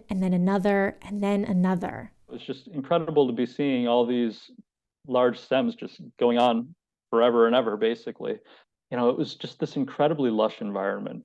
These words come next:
Speaker 1: Danielson believes the trees are around three hundred years old, and he has a theory for why this area has survived windstorms for centuries. There was a series of parallel ridges and hollows.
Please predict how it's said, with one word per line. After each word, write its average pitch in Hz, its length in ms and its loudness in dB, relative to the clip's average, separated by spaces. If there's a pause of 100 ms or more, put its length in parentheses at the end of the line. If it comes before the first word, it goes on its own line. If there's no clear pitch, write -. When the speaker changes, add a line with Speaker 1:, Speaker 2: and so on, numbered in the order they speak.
(120)
Speaker 1:
Danielson 233 500 2
believes 214 380 4
the 208 100 -2
trees 226 340 0
are 208 180 4
around 214 340 0
three 285 260 2
hundred 220 460 0
years 190 240 2
old, 185 420 -2 (320)
and 233 80 0
he 262 80 8
has 302 100 6
a 381 60 4
theory 226 400 6
for 214 160 0
why 190 180 2
this 240 300 4
area 190 400 2
has 190 200 -2
survived 190 400 0
windstorms 202 600 -2
for 190 100 -10
centuries. - 720 -4 (520)
There 277 100 8
was 294 140 6
a 320 40 8
series 330 440 4
of - 160 -4
parallel 285 480 4
ridges 208 420 4
and 190 160 -2
hollows. 190 720 0